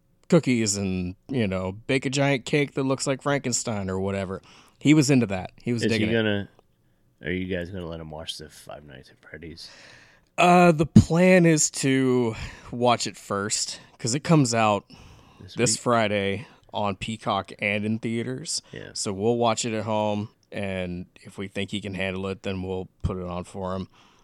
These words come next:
Speaker 1: Um,
Speaker 2: You're not gonna go to theater?
Speaker 1: It's, <laughs> no.
Speaker 2: Hell no.
Speaker 1: It's kinda weird how much, like, he talks about Five Nights at Freddy's, and he knows the names of the characters and everything, but then there's times where I'll show him something, I'm like, "Look, look at this one,"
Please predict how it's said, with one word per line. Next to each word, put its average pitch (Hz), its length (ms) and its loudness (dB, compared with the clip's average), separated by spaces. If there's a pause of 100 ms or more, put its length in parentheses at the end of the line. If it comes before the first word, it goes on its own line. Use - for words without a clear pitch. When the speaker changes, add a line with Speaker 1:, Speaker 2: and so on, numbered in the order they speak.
(240)
Speaker 1:
Um, 92 340 -4
Speaker 2:
You're 92 100 -6
not 95 100 -10
gonna 98 140 -8
go 107 140 -8
to 104 120 -8
theater? 107 440 -6 (380)
Speaker 1:
It's, - 280 0 (220)
<laughs> - 140 -10
no. 95 540 -4 (100)
Speaker 2:
Hell - 200 -8 (100)
no. - 100 -18
Speaker 1:
It's - 160 -12
kinda 185 240 10
weird 120 320 4
how 110 100 2
much, 110 320 2
like, 95 100 -8
he 101 120 -8
talks - 420 -4
about 101 460 -2 (340)
Five 104 300 0
Nights 101 200 -2
at 98 80 -10
Freddy's, 101 480 -2
and 92 120 -4
he 95 80 -4
knows 110 260 -4
the 113 80 -10
names 113 240 -6
of 101 60 -12
the 107 80 -14
characters 107 580 -2
and 107 80 0
everything, 104 520 0
but 98 120 -6
then 104 160 0
there's 104 180 -2
times 104 380 -2
where 98 100 -2
I'll 92 120 -2
show 101 340 -2
him 110 80 -4
something, 120 340 -4
I'm 120 120 0
like, 95 180 -8
"Look, 196 320 0 (120)
look 175 140 -2
at 202 100 -8
this - 180 -2
one," 110 220 -2